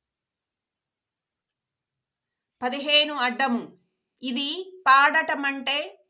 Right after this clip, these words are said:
బుర్ర కథలో తందానా తానా అనటం, వంత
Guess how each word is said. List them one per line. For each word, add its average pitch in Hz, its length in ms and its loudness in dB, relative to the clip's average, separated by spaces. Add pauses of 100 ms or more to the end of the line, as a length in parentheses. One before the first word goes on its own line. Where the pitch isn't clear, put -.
బుర్ర 254 340 -2 (120)
కథలో 269 380 -2 (1040)
తందానా 294 680 2
తానా 269 480 0 (120)
అనటం, 262 360 -4 (760)
వంత 247 300 -4